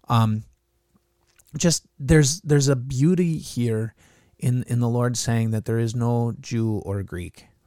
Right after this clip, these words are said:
right? There is those who believe and those who don't, those who are, who are found in the blood of Christ and those who have rejected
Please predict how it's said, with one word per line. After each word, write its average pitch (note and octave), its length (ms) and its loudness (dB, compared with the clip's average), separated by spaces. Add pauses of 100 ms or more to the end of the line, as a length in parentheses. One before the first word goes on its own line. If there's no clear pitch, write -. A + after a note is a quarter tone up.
right? G#2+ 300 -6 (220)
There A2+ 260 -2
is G#2 540 -2 (720)
those C3 260 2
who C3 120 -2
believe A2 560 -6 (100)
and B2+ 140 -8
those G#2+ 180 -4
who G#2 100 -4
don't, E2+ 300 -8 (200)
those A#2 240 0
who A#2 140 -2
are, G#2+ 200 -2 (720)
who A#2+ 140 0
are A2 120 2
found B2+ 540 -2 (180)
in A#2 120 -2
the A2 60 -2
blood G#2+ 200 0
of - 80 -8
Christ G2+ 400 -4
and A2 140 -6
those G#2 200 -2
who A2+ 120 -2
have G2+ 120 -4
rejected G2 600 -6